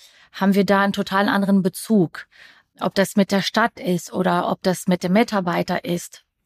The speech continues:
Das andere ist, ist mehr so eine multinationale, die dann in Paris zwar geankert ist, aber trotzdem dann überall mit Dependance und so weiter.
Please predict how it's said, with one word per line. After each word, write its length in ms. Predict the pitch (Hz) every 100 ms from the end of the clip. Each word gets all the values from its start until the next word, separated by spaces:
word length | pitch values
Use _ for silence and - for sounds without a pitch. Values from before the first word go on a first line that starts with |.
| _ _ -
Das 180 | - -
andere 260 | 226 240
ist, 120 | 214
ist 160 | 220 -
mehr 380 | 208 196 202 190
so 440 | 190 190 190 185 - - -
eine 220 | 180 180
multinationale, 1500 | 180 240 226 214 185 180 196 185 196 214 208 202 196 196 - - -
die 180 | 180 185
dann 540 | 185 185 190 185 185 190 226 -
in 180 | 185 170
Paris 380 | 185 175 220
zwar 180 | - 180
geankert 640 | 170 165 214 226 202 180 -
ist, 420 | - 240 226 -
aber 220 | 175 175
trotzdem 540 | - 190 196 - 185 180
dann 260 | 180 185
überall 480 | - 185 180 180 190
mit 280 | 180 175 190
Dependance 640 | - 180 170 180 208 202
und 80 | 196
so 140 | - -
weiter. 520 | - 196 214 226